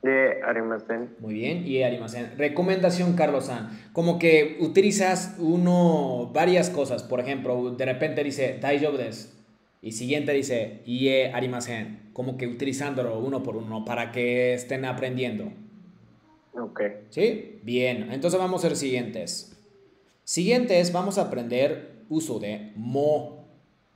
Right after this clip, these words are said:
Speaker 2: ¿Me repites, por favor? Mo.
Speaker 1: Mo.
Speaker 2: Bien, significado es también o, más bien también y tampoco.
Speaker 1: Ok.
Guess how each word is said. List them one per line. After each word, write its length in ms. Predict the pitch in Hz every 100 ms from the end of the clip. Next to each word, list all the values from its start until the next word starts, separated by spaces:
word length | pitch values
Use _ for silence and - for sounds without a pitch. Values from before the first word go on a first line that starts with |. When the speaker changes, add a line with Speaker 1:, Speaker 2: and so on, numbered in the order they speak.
| _ - _ _ _ -
Speaker 2:
¿Me 160 | 139
repites, 400 | 151 151 180 151
por 180 | - 117
favor? 480 | 113 117 170 196 -
Mo. 500 | 127 143 147 - - - _ _ _ _ _ _ _ _ _ _ _ _ _ -
Speaker 1:
Mo. 480 | 135 127 135 - - -
Speaker 2:
Bien, 420 | 107 123 127 110
significado 600 | - 147 185 202 220 196
es 200 | 151 -
también 840 | - 147 147 160 175 185 - - -
o, 520 | 165 143 151 175 - - - _
más 200 | - 135 131
bien 140 | 131
también 460 | 135 135 156 170 175
y 360 | 190 175 - -
tampoco. 640 | 123 117 131 123 - - - - _ _ _ _ _ _ _ - - 208 208 214 _ _ _ _ _ _ _ _ 123
Speaker 1:
Ok. 240 | 107 -